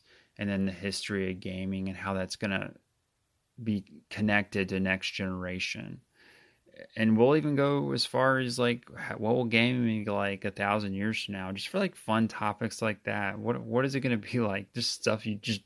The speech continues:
never can know about, but you can theorize about. And if you guys wanna send me a message, you guys can do that through the Anchor dot F M app pretty easily,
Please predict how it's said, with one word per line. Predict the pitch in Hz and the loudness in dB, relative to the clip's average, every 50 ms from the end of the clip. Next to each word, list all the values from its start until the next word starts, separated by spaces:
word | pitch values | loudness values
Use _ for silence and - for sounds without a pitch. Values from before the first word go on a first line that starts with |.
| _ - | _ 2
never | 107 104 101 107 107 107 104 | 2 4 6 4 4 4 2
can | 98 - 107 98 | 0 -2 -4 -2
know | 95 92 92 98 104 | -2 0 0 0 0
about, | 98 104 104 104 104 107 | 0 0 0 0 0 0
but | 104 101 98 - | 0 -2 -4 -6
you | 107 | -4
can | 98 98 92 | -4 -4 -4
theorize | - 101 98 98 98 101 104 101 104 101 104 | -2 -2 0 0 0 0 0 0 0 -2 -2
about. | 101 101 104 104 104 104 107 - - - - - - - - - - _ _ - | -2 -2 -2 -2 -2 -2 -4 -6 -10 -16 -20 -20 -20 -20 -20 -20 -20 _ _ -8
And | - 104 101 101 98 95 95 92 | -4 -2 -2 0 0 0 -2 -2
if | 101 92 117 | -2 0 4
you | 120 | 6
guys | 131 135 127 120 | 8 8 8 8
wanna | 120 113 104 101 95 | 8 6 4 2 0
send | - - - 117 113 117 | -4 -2 2 4 6 6
me | 113 107 | 6 4
a | 104 | 4
message, | 98 98 98 101 - - 110 104 101 104 | 2 0 -2 -2 -2 -2 -2 -2 -2 -2
you | 101 | -2
guys | 107 104 98 98 95 | 0 0 0 0 -2
can | - 101 98 | -4 -4 -4
do | 95 101 | -2 -2
that | 95 101 101 101 101 | 0 0 0 0 0
through | 101 95 | -2 -4
the | 95 98 101 | -4 -4 -2
Anchor | 98 98 95 - | -4 -4 -2 0
dot | 98 98 98 95 95 | 0 0 0 2 0
F | 95 95 - - 101 | -2 -4 -2 -2 -2
M | 101 101 101 98 101 101 - _ _ _ _ _ _ _ _ _ _ _ _ _ _ _ _ _ _ _ _ _ - | -2 0 0 -2 -2 -4 -6 _ _ _ _ _ _ _ _ _ _ _ _ _ _ _ _ _ _ _ _ _ 4
app | 110 104 104 101 101 101 - - - - _ _ _ _ | 8 10 10 8 8 6 0 -10 -20 -20 _ _ _ _
pretty | - - 120 107 104 98 104 | -6 -2 -2 0 0 -2 -2
easily, | 104 101 98 95 107 95 98 98 98 98 98 98 95 - | -2 -2 -2 0 0 0 2 2 2 0 -2 -4 -6 -8